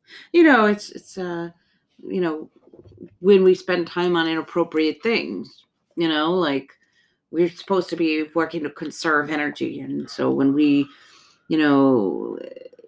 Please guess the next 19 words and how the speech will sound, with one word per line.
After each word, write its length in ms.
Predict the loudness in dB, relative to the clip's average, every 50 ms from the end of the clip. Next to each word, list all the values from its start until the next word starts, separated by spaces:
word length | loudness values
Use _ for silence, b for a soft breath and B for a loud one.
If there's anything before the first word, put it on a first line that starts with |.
| _ _ _ _ _ _ -20 -16
spend 440 | -14 -6 2 4 6 6 6 6 6
our 160 | 6 4 4 4
energy 720 | 2 2 2 2 2 2 0 0 0 0 2 4 4 2 2 0
on 560 | -6 -4 -2 -2 -2 -2 -2 -2 -4 -6 -8 _ _ _ _ _
things 540 | -2 0 2 2 2 0 0 -2 -6 -10 -12
that 200 | -8 -8 -6 -4
are 380 | -4 -2 -2 -2 -4 -4 -8 -14 _ -8
useless 560 | -6 -4 -2 -4 -4 -4 -6 -6 -6 -6 -8
and 100 | -8 -6
not 220 | -6 -6 -8 -8
gonna 160 | -10 -10 -10 -10
change 480 | -10 -6 -4 0 0 2 0 2 0
anything, 640 | 0 -2 -2 -4 -8 -6 -6 -6 -4 -4 -6 -8 -12 b b b b b b b b b b b _ -6
um, 640 | -4 -4 -2 -2 -2 -2 -2 -2 -2 -4 -4 -6 -8 _ _ _ _ _ _ _ _ _ _ _ _ _ _ _
you 140 | 0 2 2
know, 380 | 2 2 2 0 0 -2 -4 -10 _ _ -10 -2
things 320 | 0 2 2 2 0 0
that, 440 | 0 2 2 4 2 2 0 -6 _ _ _ _ _ _ _ _ _ _ _ _ _ _ _ _ _ _ _ _ _ _ _ _ _ _
like, 200 | -12 -10 -10 -12